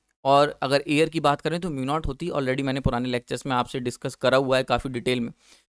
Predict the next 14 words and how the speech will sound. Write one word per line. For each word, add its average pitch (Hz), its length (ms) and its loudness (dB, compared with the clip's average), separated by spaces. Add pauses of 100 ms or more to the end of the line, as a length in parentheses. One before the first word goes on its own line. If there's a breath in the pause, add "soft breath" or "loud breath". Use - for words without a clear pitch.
Now 196 100 4
अगर 185 280 2
हम 196 260 0 (720)
इन 185 140 0
दोनों 180 240 4
को 208 120 4
कंपेयर 165 380 4
करें 113 280 0
तो - 120 -2
हम 170 200 -2
जानते 139 360 2
हैं 156 200 -2
कि 175 180 -8
जो, 185 180 4